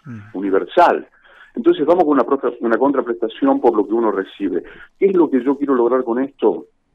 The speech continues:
Speaker 2: Yo quiero lograr dignidad. Yo quiero un pueblo digno. Cuando yo tengo un pueblo digno, ya no va a haber más divisiones.
Speaker 1: Ah,
Speaker 2: ¿Sí?
Speaker 1: sí.
Speaker 2: ¿Cómo me baso en un pueblo digno? Cuando yo respeto al otro,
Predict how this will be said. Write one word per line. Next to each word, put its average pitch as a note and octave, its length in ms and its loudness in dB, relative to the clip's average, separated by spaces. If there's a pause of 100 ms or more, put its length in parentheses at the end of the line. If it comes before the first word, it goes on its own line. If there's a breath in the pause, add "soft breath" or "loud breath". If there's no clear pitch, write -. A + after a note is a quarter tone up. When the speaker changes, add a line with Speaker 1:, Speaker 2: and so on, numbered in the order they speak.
(220)
Speaker 2:
Yo B2+ 60 -12
quiero D3+ 160 0
lograr B2 320 0
dignidad. F#2 540 -2 (600)
Yo - 60 -16
quiero D4+ 140 2
un - 80 -4
pueblo C3 240 2
digno. G2 580 -2 (400)
Cuando A#2 220 -4
yo D3+ 100 -6
tengo F#3 140 2
un C3+ 60 0
pueblo D3+ 200 2
digno, D3+ 540 0 (380 soft breath)
ya C3+ 60 -2
no C#3+ 100 0
va C#3+ 60 4
a C#3 40 2
haber C#3 180 4
más B2 200 -4
divisiones. F2 680 -8 (240)
Speaker 1:
Ah, B2 100 -10
Speaker 2:
¿Sí? B2 80 -2 (120)
Speaker 1:
sí. - 40 -16 (880 soft breath)
Speaker 2:
¿Cómo F3+ 240 4
me C#3 120 4
baso D3 440 2
en A#2 60 0
un A2+ 80 -2
pueblo C3+ 220 2
digno? D3+ 300 0
Cuando A#2 240 0
yo D3+ 100 2
respeto D3 640 0
al F2+ 80 0
otro, D2 440 -2